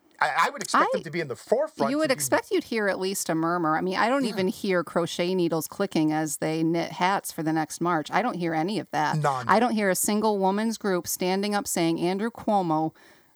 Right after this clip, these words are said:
Speaker 2: what a disgrace you are to allow the victimization of women to run rampant in our communities." I don't see a single one. I don't
Speaker 1: No.
Speaker 2: see, and I, I, you know, I believe that you're out there.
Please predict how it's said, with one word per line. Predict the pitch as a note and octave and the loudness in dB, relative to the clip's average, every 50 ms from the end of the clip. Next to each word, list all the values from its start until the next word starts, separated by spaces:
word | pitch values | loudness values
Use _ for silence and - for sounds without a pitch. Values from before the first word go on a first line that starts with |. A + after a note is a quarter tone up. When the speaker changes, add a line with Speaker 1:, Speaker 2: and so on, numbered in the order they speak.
| _ | _
Speaker 2:
what | - G3+ E3+ F#3 G3+ G#3+ | -6 0 4 4 4 4
a | B3 B3+ | 4 0
disgrace | C4 B3 - - - - G#3+ G#3 G#3 - - - | 0 -2 -4 -4 -4 -2 -2 -2 -2 -2 -4 -4
you | F#3 E3 F3 F#3+ G#3 A3+ A3+ - | -4 -2 -2 0 0 0 0 2
are | - F#3+ F#3 F#3 E3+ D3+ D3+ D3 D#3 - | 2 2 4 4 4 2 2 0 -2 -4
to | - - F3 E3+ | -4 -2 -2 0
allow | E3+ E3+ E3 F3 F3+ F3+ F3 D#3+ D#3 D#3 D#3+ D#3 | 0 0 2 2 2 4 4 4 4 2 0 0
the | D#3+ D#3 | -4 -4
victimization | C#3+ G3 G3 - - B3 B3+ B3+ - - G3+ G3 G3+ - - G#3+ G#3+ G3+ | -4 -4 -4 -2 -2 -2 -2 -2 -2 -4 -4 -4 -4 -4 -4 -2 -2 -2
of | F#3 F#3+ | -2 -2
women | F3 F3 F3+ F3 D#3+ D#3 D#3+ D#3 | 0 0 0 0 0 0 0 -2
to | - F3+ E3 | -2 -4 -2
run | D#3 E3 E3+ F3+ F#3 | 0 0 0 0 0
rampant | E3 D#3 E3 E3 E3 E3 - G#3 G3+ - | 0 0 0 0 -2 -2 -2 -4 -4 -4
in | G3 G#3 G#3 | -4 -4 -2
our | - - D#3 D#3 D#3 B3+ | -2 0 0 0 0 -2
communities." | - - - B3 A#3+ B3+ C#4 D#4 E4 D4 G3 - C#3+ D3 D#3 - | -4 -6 -4 -2 0 0 2 2 2 0 0 -2 -4 -4 -2 0
I | - G3 A3+ | 0 0 0
don't | C4 C4 A#3+ | 0 -2 -4
see | - - C4 C4 | -4 -2 -2 -2
a | B3+ | -2
single | - - C4 B3+ B3+ A#3+ B3+ B3+ | -2 0 0 0 2 0 0 0
one. | B3+ C4+ A#3+ F#3 - - - - - - - - - | 2 0 0 0 -2 -6 -10 -14 -20 -20 -20 -8 -2
I | - - A3 | 2 2 4
don't | C4 C4+ | 4 2
Speaker 1:
No. | - | 0
Speaker 2:
see, | - D4+ C#4+ | 0 0 2
and | B3+ A#3+ A#3+ A#3+ | 2 2 4 4
I, | A#3+ A#3+ - | 2 2 2
I, | - A3+ A3+ | 2 2 2
you | A#3 A#3 | 2 2
know, | A#3 A3+ | 4 4
I | G#3+ G#3 G#3 | 4 2 0
believe | F3 G#3+ A3 A3+ A#3+ B3 B3+ A#3 | 0 -2 -2 0 0 -2 0 0
that | B3 G#3+ | -2 0
you're | G#3+ G#3 G#3 | 2 2 4
out | G#3 A3+ C4+ - - | 4 4 2 0 -2
there. | B3 A#3 A3+ A3 A3 A#3 A#3+ C4+ - | -2 0 2 2 2 2 2 0 -2